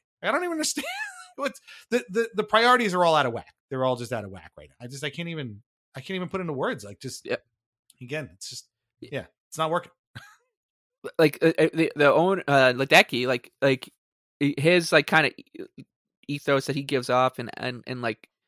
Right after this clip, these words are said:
Speaker 2: I don't, it, it, it feels like to him, what really matters more than anything is that the Islanders just, they have, like, a, a viral Instagram reel.
Speaker 1: Yeah.
Speaker 2: Whether it's, whether it's some, you know, the, the millionth fan,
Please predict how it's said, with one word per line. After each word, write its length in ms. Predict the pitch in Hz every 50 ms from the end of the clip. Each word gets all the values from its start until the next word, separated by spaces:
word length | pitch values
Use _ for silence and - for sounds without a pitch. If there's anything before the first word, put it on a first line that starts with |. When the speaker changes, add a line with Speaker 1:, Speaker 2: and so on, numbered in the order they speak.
| _ _ _ _ _ _ _ _ _ _ _ _ _ -
Speaker 2:
I 80 | - 156
don't, 120 | 165 156 -
it, 120 | 151 175 -
it, 120 | 160 147 139 - - -
it 120 | - 139 -
feels 280 | - 196 220 226 -
like 180 | 202 170 147 -
to 100 | - 143
him, 400 | 175 156 156 143 135 127 120 - _
what 180 | - 143 135 -
really 260 | 135 147 151 143 135
matters 600 | 123 120 127 127 135 135 131 127 127 - - - _ _ _ _ -
more 280 | 147 131 135 135 135 131
than 100 | 123 117
anything 360 | 120 127 131 - - 123 120
is 100 | 120 -
that 60 | - 131
the 80 | 117
Islanders 440 | 110 123 120 127 120 120 117 113 -
just, 220 | - 120 - - _ _ _ _ _ -
they 80 | 139 -
have, 140 | 127 131
like, 140 | 131 123 -
a, 160 | 127 110 101 _ _ _ _ _ _ _ _ _ _ _ _ _ _ _ _ _ -
a 80 | - 131
viral 540 | 120 131 127 127 127 127 123 113 113 - - -
Instagram 640 | 139 127 - - 131 117 117 110 110 104 104 120 113
reel. 220 | 120 107 87 82 82
Speaker 1:
Yeah. 80 | - - - - - - - _ _ _ _ _ - - - - - _ _ _ _ _
Speaker 2:
Whether 240 | - 139 123 120 120
it's, 280 | 120 117 - - - - -
whether 220 | 131 135 123 120
it's 140 | 123 - -
some, 400 | - - - 123 120 101 95 - _ _ _ - -
you 120 | 113 127
know, 120 | 117 107 113
the, 160 | - 110 110
the 120 | - -
millionth 380 | 123 139 147 143 143 135 127 - -
fan, 440 | 127 127 120 120 117 117 117 113